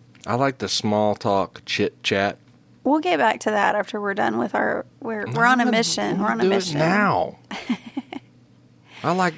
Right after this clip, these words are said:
Speaker 1: forty-five minute podcasts about just things I'm interested in.
Speaker 2: Yeah.
Speaker 1: Like rainbows.
Speaker 2: <laughs>
Speaker 1: You're like, "I've never heard of the rainbow.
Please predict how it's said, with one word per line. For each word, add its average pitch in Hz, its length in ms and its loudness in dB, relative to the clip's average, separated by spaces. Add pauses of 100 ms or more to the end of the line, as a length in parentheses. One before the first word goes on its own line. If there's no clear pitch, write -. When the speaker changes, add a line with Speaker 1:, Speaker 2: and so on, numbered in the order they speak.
(120)
Speaker 1:
forty-five 170 560 4
minute 151 280 2
podcasts 123 720 0
about 98 420 -2 (340)
just 131 280 -2
things 131 280 -2
I'm 123 180 2
interested - 500 -4
in. 92 220 -12 (460)
Speaker 2:
Yeah. 233 340 -6 (1300)
Speaker 1:
Like 104 140 -6
rainbows. 95 800 -4 (840)
Speaker 2:
<laughs> 214 80 -4 (3000)
Speaker 1:
You're 104 180 -2
like, 101 220 -2
"I've 95 140 -8
never 110 180 0
heard 117 220 0
of 110 80 -4
the 87 100 -6
rainbow. 80 560 -4